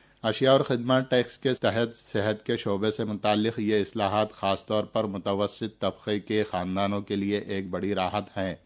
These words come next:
और उम्मीद की जा रही है कि इससे न सिर्फ सेहत के अखराजात में बड़ी बचत होगी, बल्कि एक सेहतमंद भारत की जानिब पेशरफ्त भी मज़ीद मजबूत होंगी। ये नई तब्दीलियाँ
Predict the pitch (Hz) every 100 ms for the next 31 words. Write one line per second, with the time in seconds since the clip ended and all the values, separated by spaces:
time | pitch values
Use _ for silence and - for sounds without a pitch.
0 | - - - - - 117 113 110 120 120
1 | 123 113 107 101 113 120 113 113 127 110
2 | 98 - 113 110 104 - 110 - - -
3 | 107 101 95 - 107 98 98 98 104 107
4 | 110 98 95 98 92 87 110 98 104 104
5 | 113 107 107 110 113 110 - 104 107 110
6 | 113 107 92 95 101 - 107 98 98 104
7 | - 98 - 104 98 - 98 101 113 92
8 | 87 107 104 95 87 92 95 98 95 95
9 | 82 - - - - 113 120 107 117 110
10 | 101 104 107 110 110 113 113